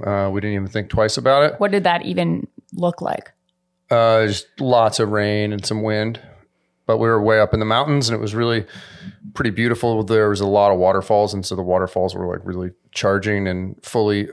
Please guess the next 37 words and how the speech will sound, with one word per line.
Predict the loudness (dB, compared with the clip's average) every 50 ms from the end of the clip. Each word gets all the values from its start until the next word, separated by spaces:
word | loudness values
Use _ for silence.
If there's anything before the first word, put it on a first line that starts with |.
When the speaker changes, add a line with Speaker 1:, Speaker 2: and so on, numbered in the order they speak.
| -16 -20
Speaker 1:
fully | _ -6 -2 0 0 0 0
full. | 0 2 2 2 2 2 0 -4 -10 -14 -16 -18 -20 -20 -20 -20 -20 _ _ _ -4
And, | -2 -2 0 0 0 -2 -2 0
uh, | 0 0 0 0 -2
Speaker 2:
Fully | -2 -2 -2 -2 -2
full? | -4 -4 -6 -6 -8
Speaker 1:
Fully | -10 -6 -2 0 0 0 0
full. | 2 0 2 2 0 -2 -6 -12 -10 -4
They | -2 0 0
were | 2 2 2 0 0 -2 -4 _ _ -20 -20 _ -2
they | 0
Speaker 2:
Full | 2 2 2 2
of | 0 0
water? | 0 -2 -2 -2 -2 -2 -2 -4 -2
Speaker 1:
Yeah, | -2 0 0 0
they | 0 0 0 -2 -2 -4 -10 -16 -14 -6
runneth | -2 0 2 2 2 0 0 2
over | 0 0 2 0 -2
the | -4
cup. | -2 0 2 2 2 0 -2 -18 -14 -6
Speaker 2:
You | 0 0
guys | 2 2 0
were | 0
talking | 0 0 0 0 -2 -4 -4
about | 0 2 2 2 4 4 2 2 0 -2 -6 -4
on | -2 0 0 0 0
your | 0 0 -2 -2
hike, | -2 -2 -2 0 0 -2 -4 _ -20 -20 _ -6
um, | -4 -4 -2 -2 -4 -4 -4 -6 -8 -10 _ _ _ _ _ _ _ _ _ _ _ _ _ _ -12
you | -10 -6 -4 -4 -2
were | -2 0 0 0 0 0
on | -2 -2 0
a | 0 -2 -2 -4 -6 _ _ _ _ _ _
precipice, | -4 0 0 0 0 -2 -4 -6 -6 -6 -6 -8 -10
part | -8 -6 -6 -4 -4
of | -4 -4
it. | -4 -6 -6 -6 -10